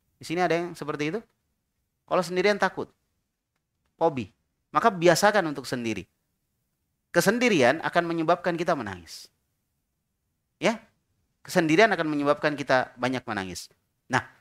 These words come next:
menangis karena takut kepada Allah,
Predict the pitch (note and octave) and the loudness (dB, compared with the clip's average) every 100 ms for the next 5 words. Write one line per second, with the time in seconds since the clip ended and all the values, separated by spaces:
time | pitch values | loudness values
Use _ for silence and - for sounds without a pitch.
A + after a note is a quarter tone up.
0 | _ _ _ _ - - D4+ D4 - G#3 | _ _ _ _ 2 4 6 4 4 4
1 | E3+ D3+ G#3 F#3 - C#3+ C#3 - D3 A2 | 4 4 2 0 -2 2 4 6 6 4
2 | F3+ | 2